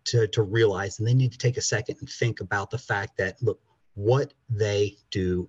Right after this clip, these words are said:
what they do every day matters. And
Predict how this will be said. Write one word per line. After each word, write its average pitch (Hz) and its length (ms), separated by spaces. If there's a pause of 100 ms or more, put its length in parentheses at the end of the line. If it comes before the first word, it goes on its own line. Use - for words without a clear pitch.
what 120 200
they 117 240
do 110 340
every 101 220
day 90 140
matters. - 560 (580)
And 104 420